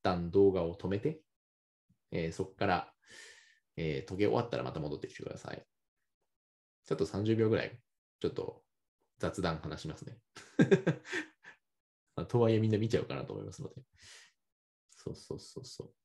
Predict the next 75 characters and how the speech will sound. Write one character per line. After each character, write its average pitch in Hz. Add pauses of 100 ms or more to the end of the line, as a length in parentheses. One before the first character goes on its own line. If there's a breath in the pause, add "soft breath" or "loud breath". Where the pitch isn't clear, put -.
(640 loud breath)
ま 80
あ、 -
直 98
近 117
は 113
で 104
す -
ね、 76
こ 85
の 87
原 101
材 117
料 85
の 65
高 98
騰 90
と -
い 87
う 87
テ 104
ー 87
マ 73
を -
扱 -
っ -
て 98
ま 95
す -
け -
れ -
ど -
も、 73 (920)
ま 90
あ、 87
今、 90
マ 80
ク -
ロ 117
経 117
済 76
が 67
ね、 69
か 120
な 95
り 73
こ 80
う、 76
冷 104
え 101
込 107
む 98
方 98
向 92
に、 85 (760 loud breath)
え -
ー、 -
ト 107
レ 104
ン 98
ド 95
が 87
変 92
わ 90
っ -
て -
き -
て -
る -
な 87
と -
思 80
っ -
て -
い -
て、 -